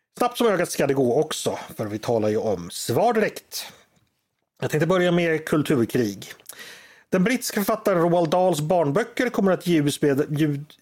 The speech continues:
ges ut med en rad ändringar jämfört med originaltexten. Bland annat kommer, eh, karaktären August Glupsk i Kalle och chokladfabriken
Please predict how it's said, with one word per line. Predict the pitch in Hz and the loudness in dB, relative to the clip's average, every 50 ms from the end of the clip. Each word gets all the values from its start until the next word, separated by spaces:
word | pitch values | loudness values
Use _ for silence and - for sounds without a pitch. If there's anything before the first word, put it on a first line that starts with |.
| _ - | _ -6
ges | - 143 156 160 147 - | -2 2 2 2 2 0
ut | - 254 262 254 - | 0 0 -2 0 0
med | 175 156 | 0 0
en | 143 | 0
rad | - 127 135 139 135 131 127 - | 2 2 2 2 2 2 2 0
ändringar | - 151 135 127 110 110 127 127 131 123 | 0 0 2 2 2 2 2 2 2 2
jämfört | 120 117 123 113 104 - | 2 0 0 -2 -2 -2
med | 117 107 | -2 -2
originaltexten. | 107 110 127 135 135 120 - - 185 190 - - - - 226 220 226 226 208 214 - - - - - - - - - _ _ - | 0 0 2 2 0 0 0 -2 -4 -2 -4 -4 -2 0 2 2 2 0 0 -2 -8 -16 -20 -20 -20 -20 -20 -20 -20 _ _ 0
Bland | 202 196 | 2 2
annat | 185 175 180 175 | 2 2 2 0
kommer, | - 190 170 170 170 170 175 156 135 123 143 147 139 143 | 2 2 2 2 2 2 2 2 2 0 0 0 0 0
eh, | 143 147 | 0 0
karaktären | - 165 151 143 - - - 147 143 139 139 143 | 0 0 0 0 -2 -2 0 2 2 2 2 2
August | 147 147 135 135 120 127 127 - - | 2 2 2 2 2 0 0 0 0
Glupsk | 151 175 254 262 - - - - - - | 0 0 0 0 -4 -8 -10 -10 -10 -4
i | - - 160 | -2 0 0
Kalle | 143 - 165 147 135 | 0 2 2 2 2
och | 127 - - - _ _ - - | 0 -2 -6 -14 _ _ -6 -4
chokladfabriken | 147 135 - 160 135 - - 123 135 151 160 156 - - 180 160 151 151 | -2 0 2 0 0 0 0 0 0 0 0 -2 -2 0 0 2 0 0